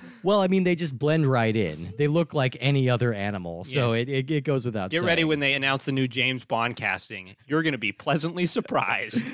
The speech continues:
Speaker 1: <laughs> I'm gonna be platypusly surprised. Yes, that's a word, platypusly. Yeah, so you, you hop in this little vehicle
Speaker 2: That'll be the,
Speaker 1: and
Speaker 2: that'll
Speaker 1: you
Speaker 2: be
Speaker 1: are
Speaker 2: the name of the first James Bond ser-, movie with the new one.
Speaker 1: <laughs> Platypussy.
Speaker 2: Yeah.
Speaker 1: <laughs>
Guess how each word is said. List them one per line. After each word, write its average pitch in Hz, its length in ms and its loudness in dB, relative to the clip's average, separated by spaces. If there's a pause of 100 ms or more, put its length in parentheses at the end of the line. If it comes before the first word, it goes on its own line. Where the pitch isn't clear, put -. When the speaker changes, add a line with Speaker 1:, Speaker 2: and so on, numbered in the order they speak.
Speaker 1:
<laughs> - 140 -2
I'm 143 120 0
gonna 117 180 -2
be 92 300 0 (320)
platypusly 90 800 -4
surprised. 73 840 -2
Yes, 76 420 -2
that's 80 220 -4
a 92 60 -6
word, 80 320 -4
platypusly. - 720 -8 (540)
Yeah, 180 180 0
so 147 140 0
you, 165 140 4
you 170 260 0
hop 185 180 0
in 175 60 -4
this 165 160 -2
little 170 120 0
vehicle 139 300 0
Speaker 2:
That'll 139 140 2
be - 80 2
the, 147 120 0
Speaker 1:
and 104 160 -4
Speaker 2:
that'll 156 180 0
Speaker 1:
you - 20 -2
Speaker 2:
be 202 60 0 (100)
Speaker 1:
are - 20 0
Speaker 2:
the 147 80 -2
name 151 220 2
of 139 100 -6
the 123 80 -6
first 139 340 -4
James 139 280 -2
Bond 143 340 -2
ser-, 160 320 -2
movie 165 360 0
with 147 120 -2
the - 80 -8
new 160 160 -2
one. 156 160 2
Speaker 1:
<laughs> - 320 -6
Platypussy. 165 720 0
Speaker 2:
Yeah. 196 540 2
Speaker 1:
<laughs> - 540 -2